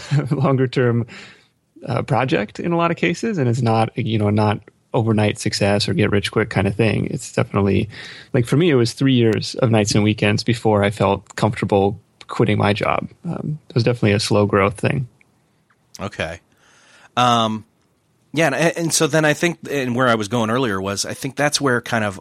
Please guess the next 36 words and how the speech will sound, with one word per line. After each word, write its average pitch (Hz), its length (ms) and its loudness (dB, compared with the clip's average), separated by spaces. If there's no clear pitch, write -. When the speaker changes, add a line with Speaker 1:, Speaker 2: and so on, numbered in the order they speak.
Speaker 2:
our, 107 200 0
our 120 240 4
two 113 720 -4
audiences 113 580 0
intersect, 101 720 -4
'cause 104 160 -8
you've 117 120 -6
got - 160 0
the 101 80 -10
podcast 101 500 -2
audience 90 420 -6
and 90 120 -8
blog 87 260 -2
audience, 85 480 -4
and 92 80 -2
I've 90 140 -4
got 87 160 -2
my 90 160 0
podcast 87 580 -2
audience, 82 400 -2
and, 90 140 -6
you 98 80 -4
know, 85 100 -4
my 101 180 0
side 107 340 -2
of 98 60 -10
things, 98 220 -6
people 104 320 -2
are 95 180 -4
pro-, - 240 -2
actually, 120 320 -4
there's 113 140 -2
probably 165 260 2
people 113 280 -6
that 95 120 -4
are 95 140 -4